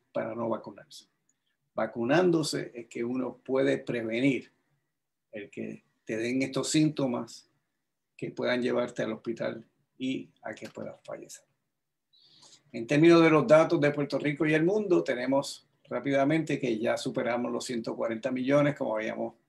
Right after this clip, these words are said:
pronosticado la vez anterior, en donde Estados Unidos, India, ya ven que se está separando dramáticamente de Brasil, y esto va a seguir así. Así que si todo sigue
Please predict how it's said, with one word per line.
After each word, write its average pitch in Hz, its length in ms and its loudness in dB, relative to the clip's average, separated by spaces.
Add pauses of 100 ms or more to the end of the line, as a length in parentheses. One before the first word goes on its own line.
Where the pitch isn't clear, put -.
(180)
pronosticado 120 840 -6
la 113 120 -2
vez 113 160 -4
anterior, 147 640 2 (960)
en 120 140 -2
donde 127 260 0
Estados 139 420 6
Unidos, 143 420 6 (140)
India, 147 640 6 (260)
ya 127 220 2
ven 139 240 6
que 139 140 0
se 123 120 -4
está 127 200 -4
separando 127 800 0 (760)
dramáticamente 131 1080 2
de 123 300 0
Brasil, 139 640 6
y 127 100 -6
esto 123 220 -4
va 123 80 0
a - 40 -2
seguir 127 300 -2
así. 151 380 0 (640)
Así 120 200 -8
que - 240 -2 (580)
si 120 200 -10
todo 185 300 4 (540)
sigue 143 640 4